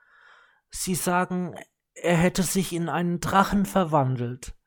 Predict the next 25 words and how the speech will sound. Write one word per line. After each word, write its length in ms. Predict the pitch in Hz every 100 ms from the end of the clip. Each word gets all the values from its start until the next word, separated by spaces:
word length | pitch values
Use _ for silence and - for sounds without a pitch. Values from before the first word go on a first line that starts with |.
| _ _ _ _ _ _ 160
Er 60 |
soll 240 | 143 180 160
Feuer 380 | - 190 208
gespien 600 | 208 208 - - 160 151
haben, 360 | 131 151 143 131
ehe 260 | - 156 160
er 160 | 160
sich 260 | - 165 -
in 100 | 170
die 100 | 135
Lüfte 360 | 165 - -
schwang 400 | 202 - 190 185
und 220 | 185 156 -
tiefer 380 | 180 185 -
ins 280 | 190 175 -
Revier 400 | 175 151 151 170
der 160 | 170 175
Temur 600 | - 196 196 196 180 160
hineinflog.“ 920 | 143 131 127 120 - 127 117 117 - _ _ _ _ _ _
„Woll. 580 | 113 113 113 107 98 85 - - _ _ _ _ _ -
Das 260 | 127 -
konnte 440 | - 151 156 151 139
nur 480 | 135 139 131 117 113
Woll 400 | 123 117 107 98
sein.“ 500 | 107 101 95 90